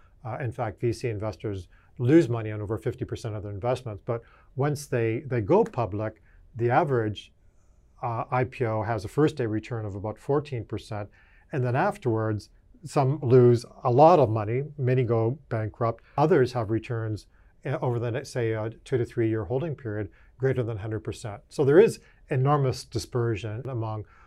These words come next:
post-I P O companies than you'd get among more, more mature companies.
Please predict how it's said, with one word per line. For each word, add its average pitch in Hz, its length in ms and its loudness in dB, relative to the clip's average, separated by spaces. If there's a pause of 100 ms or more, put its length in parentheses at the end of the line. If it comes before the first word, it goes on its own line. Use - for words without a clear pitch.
(120)
post-I 127 520 -2
P 131 140 -8
O 110 100 -4
companies 101 460 -8
than 117 100 -2
you'd 104 180 -6
get 110 260 -6
among 107 280 -6
more, 110 280 -6
more 117 120 -6
mature 107 320 -10
companies. 107 520 -10